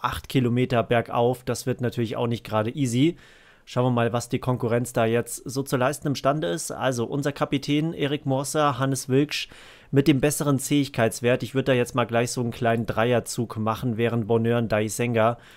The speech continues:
vorhin noch gestürzt ist. So, Schalke gerade noch das eins eins kassiert. Nice. In der, was, fünfundneunzigsten Minute in Wiesbaden.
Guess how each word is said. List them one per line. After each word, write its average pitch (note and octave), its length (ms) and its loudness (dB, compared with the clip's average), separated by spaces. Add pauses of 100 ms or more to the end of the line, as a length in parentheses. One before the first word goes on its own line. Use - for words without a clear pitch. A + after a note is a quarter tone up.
(560)
vorhin C3+ 260 4
noch D#3 140 0
gestürzt C#3+ 480 2
ist. - 400 -2 (2250)
So, A#2 540 -2 (480)
Schalke A2+ 380 -2
gerade A2+ 300 2
noch A2+ 100 -2
das - 80 -14
eins A#2 220 -2
eins B2+ 240 -2
kassiert. D#3 500 -4
Nice. A#2 480 -4
In A#2+ 160 -4
der, A2+ 280 4
was, A#2+ 180 0
fünfundneunzigsten B2+ 680 0
Minute B2+ 320 2
in A#2 140 0
Wiesbaden. C3 560 2